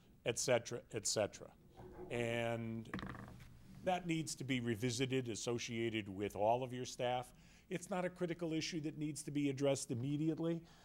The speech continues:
but in this process of having a discussion, of working on some kind of a committee, uh, a users group, this needs to be pointed out. The cost and proposals,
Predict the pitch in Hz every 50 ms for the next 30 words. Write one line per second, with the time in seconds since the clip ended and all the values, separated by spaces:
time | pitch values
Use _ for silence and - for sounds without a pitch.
0 | - - - - 127 123 139 143 151 151 156 151 - - - 160 143 143 139 -
1 | - 156 143 131 - 131 110 - - 143 139 135 139 135 131 120 113 117 - -
2 | - - 131 131 127 - - 143 139 135 - - - - - - - 113 107 107
3 | 104 107 117 127 147 143 - 156 143 139 139 139 - - 123 123 123 123 127 127
4 | - - 131 131 131 131 - 135 127 127 127 123 120 120 107 104 104 101 101 101
5 | 101 101 - - 120 117 131 143 139 139 135 143 131 - - - - - - -
6 | - - 98 101 101 101 101 104 - 123 117 101 101 107 123 143 160 - - 151
7 | 147 143 131 - - 135 135 135 131 127 127 - - - - - - 120 135 131
8 | - - 123 113 110 104 104 - - - 101 107 101 98 98 - - 95 90 87
9 | - 90 82 82 76 - - - - - - - - - - - - - - -
10 | - - - - - - - - 127 131 127 127 123 123 123 120 117 - - -
11 | - 160 165 165 170 180 180 175 - - 160 135 127 120 - 139 135 - - -
12 | 151 151 151 160 160 160 165 175 180 175 175 180 185 185 185 202 196 - -